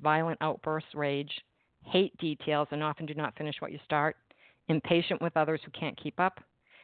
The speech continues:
Getting in trouble in the past can lead to fears of getting caught, self-importance and pride, unable to censor or be discriminatory with communication.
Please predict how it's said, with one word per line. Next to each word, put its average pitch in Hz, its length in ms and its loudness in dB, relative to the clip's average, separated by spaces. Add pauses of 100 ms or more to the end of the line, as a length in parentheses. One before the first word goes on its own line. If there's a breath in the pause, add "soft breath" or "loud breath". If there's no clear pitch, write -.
(160 soft breath)
Getting 185 260 4
in 170 60 0
trouble 175 300 0
in 160 60 -2
the 156 80 0
past 160 420 -4
can 160 140 -8
lead 156 180 -4
to 156 160 -8
fears 151 220 -2
of 143 80 -10
getting 139 260 -2
caught, 156 340 -4 (640 soft breath)
self-importance 170 800 0
and 123 140 -8
pride, 160 480 -4 (480 soft breath)
unable 185 420 4
to 165 140 -6 (100)
censor 185 380 -2
or 160 140 -2
be 156 120 -2
discriminatory 156 800 0
with 143 160 -2
communication. 147 760 -2